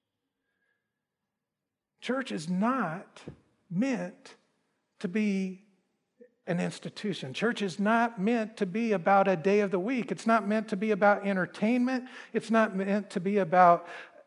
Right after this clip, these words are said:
how, how enjoyable it is. It's about how we center ourselves with God. The Sunday meeting part, it's important. We need it. That's where we, that's where we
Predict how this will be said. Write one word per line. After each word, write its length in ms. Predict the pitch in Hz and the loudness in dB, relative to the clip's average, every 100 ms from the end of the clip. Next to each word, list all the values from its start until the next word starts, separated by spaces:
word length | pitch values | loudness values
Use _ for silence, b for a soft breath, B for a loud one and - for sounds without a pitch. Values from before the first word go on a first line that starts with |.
| _ _ - | _ _ -6
how, 280 | - 208 214 | 0 0 0
how 560 | 175 151 196 202 190 - 180 | -2 2 4 4 0 -6 -6
enjoyable 840 | 165 165 220 208 220 214 214 - - - _ _ _ | -2 0 0 2 2 2 0 -6 -18 -20 _ _ _
it 160 | 208 196 | -2 0
is. 180 | 220 262 - b b b b b _ _ _ _ - | -2 -6 -14 b b b b b _ _ _ _ -6
It's 160 | - | -4
about 300 | 185 196 190 | 4 6 6
how 220 | - 208 208 | 4 4 4
we 260 | 190 233 | 2 0
center 580 | - - 233 226 180 165 | -4 -4 -2 -2 -2 -2
ourselves 720 | 156 151 - 151 151 165 - - - | -2 -4 -4 -4 -2 -4 -8 -18 -8
with 220 | 170 170 | -8 -4
God. 300 | 208 147 123 120 _ _ _ _ _ _ _ _ _ _ _ _ _ _ _ _ _ _ - | -4 -6 -8 -18 _ _ _ _ _ _ _ _ _ _ _ _ _ _ _ _ _ _ -4
The 100 | 185 | -2
Sunday 440 | - 285 269 214 | 4 4 4 2
meeting 360 | 190 240 247 240 | 4 4 2 2
part, 280 | 247 240 - | 2 2 0
it's 220 | 208 220 | -2 -2
important. 800 | 165 208 202 220 143 110 - - _ _ _ _ _ - | -2 -2 -2 -4 -10 -14 -20 -20 _ _ _ _ _ -2
We 200 | 214 233 | 2 4
need 260 | 226 277 | 2 0
it. 180 | 185 143 | -2 4
That's 220 | 220 254 | 6 8
where 160 | 277 262 | 6 6
we, 140 | 254 | 4
that's 320 | 185 220 247 262 | 2 2 2 4
where 160 | 254 | 4
we 260 | 240 190 | 4 0